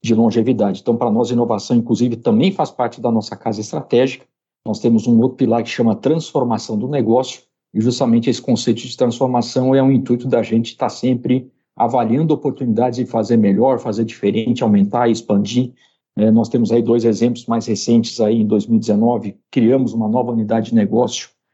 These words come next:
que chama Verdera, que é justamente essa questão do coprocessamento, né, que ajuda a organizar essa cadeia de valor, a identificar aí eventuais, é, clientes e fornecedores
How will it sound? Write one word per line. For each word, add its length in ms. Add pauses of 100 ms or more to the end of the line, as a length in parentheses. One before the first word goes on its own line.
(120)
que 60
chama 300
Verdera, 720
que 100
é 40
justamente 440
essa 160
questão 300
do 120
coprocessamento, 920
né, 120
que 300 (300)
ajuda 640
a 80
organizar 480
essa 140
cadeia 320
de 80
valor, 520
a 200
identificar 480
aí 320 (300)
eventuais, 680
é, 80
clientes 600
e 180
fornecedores 960